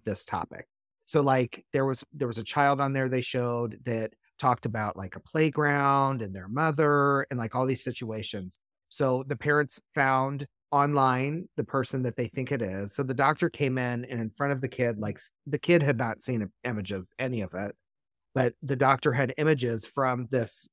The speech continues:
person they were thinking it was connected, along with other random things to,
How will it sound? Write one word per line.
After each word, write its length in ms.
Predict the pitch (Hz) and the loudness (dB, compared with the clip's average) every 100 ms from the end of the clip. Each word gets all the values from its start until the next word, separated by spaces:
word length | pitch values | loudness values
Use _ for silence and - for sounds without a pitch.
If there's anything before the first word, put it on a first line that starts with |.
| _ | _
person 320 | 147 143 143 | 0 0 0
they 120 | 120 113 | -2 -2
were 120 | 113 | -4
thinking 340 | 143 127 131 | -6 -4 -4
it 80 | 120 | -4
was 160 | 113 - | -6 -6
connected, 600 | 127 123 - 95 92 95 _ | -6 -6 -4 -6 -6 -10 _
along 320 | 143 147 143 139 | 2 6 6 2
with 140 | 120 - | -2 0
other 200 | 151 147 | 2 4
random 400 | 131 147 147 113 | 4 2 2 -2
things 500 | - 101 98 151 160 | -6 -8 -4 -4 -4
to, 180 | - | -4